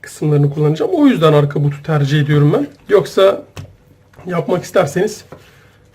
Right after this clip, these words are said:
kuzunun kaburgasından daha lezzetli oluyor. Ama dediğim gibi acayip derece sinir var. Bunların hepsini ayıklamanız gerekiyor.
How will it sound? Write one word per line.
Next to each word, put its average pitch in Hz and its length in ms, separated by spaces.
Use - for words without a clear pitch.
kuzunun 180 500
kaburgasından 170 800
daha 156 180
lezzetli 147 560
oluyor. 143 360
Ama 156 300
dediğim 156 360
gibi 156 260
acayip 160 480
derece 151 300
sinir 170 400
var. 180 320
Bunların 147 320
hepsini 175 340
ayıklamanız 180 560
gerekiyor. 156 500